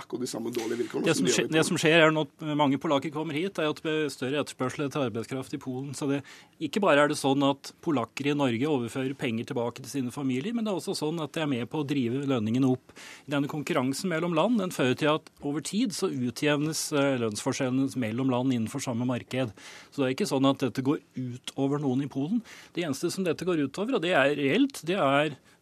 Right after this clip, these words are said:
Speaker 2: noen, eh, grupper i Norge, arbeidstakergrupper i Norge, som da får en mindre lønnsøkning enn det de har fått. Men som sagt, de får lønnsøkning. Det har vært lønn i, eh, lønnsøkning i disse bransjene i Norge, betydelig lønnsøkning, mye mer enn i de fleste land i Europa.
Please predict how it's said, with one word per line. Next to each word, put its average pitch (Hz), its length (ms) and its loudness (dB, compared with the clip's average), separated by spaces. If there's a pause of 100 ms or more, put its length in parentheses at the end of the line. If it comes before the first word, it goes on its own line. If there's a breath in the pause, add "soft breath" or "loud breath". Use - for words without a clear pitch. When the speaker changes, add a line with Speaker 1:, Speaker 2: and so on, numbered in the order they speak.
Speaker 2:
noen, 151 480 2
eh, 147 240 0
grupper 139 400 -2
i 143 140 2 (100)
Norge, 143 320 0
arbeidstakergrupper 131 840 -2
i - 20 -6
Norge, 151 400 -2
som 185 160 -8
da 151 160 -4
får 123 300 -2
en 143 100 0
mindre 113 340 -2
lønnsøkning 123 720 -2
enn 131 80 -2 (160)
det 107 80 -6
de 131 60 -6
har 123 100 -10
fått. 120 220 -6
Men 135 100 0
som 151 80 -12
sagt, 185 240 -6 (320 loud breath)
de 147 160 -4
får 147 240 2
lønnsøkning. 139 560 -2
Det - 320 -10
har 127 160 2
vært - 80 -14
lønn 135 240 4
i, 165 80 -2
eh, 147 160 -2
lønnsøkning 131 540 -2
i 139 80 0
disse 131 180 -2
bransjene 135 320 -2
i 135 80 0
Norge, 139 240 0
betydelig 151 480 -4
lønnsøkning, 139 560 -2
mye 151 320 2
mer 139 160 4
enn 143 160 -2
i 139 480 -2
de 131 80 -4
fleste - 320 -6
land 123 180 -6
i 131 60 -4
Europa. 139 400 -4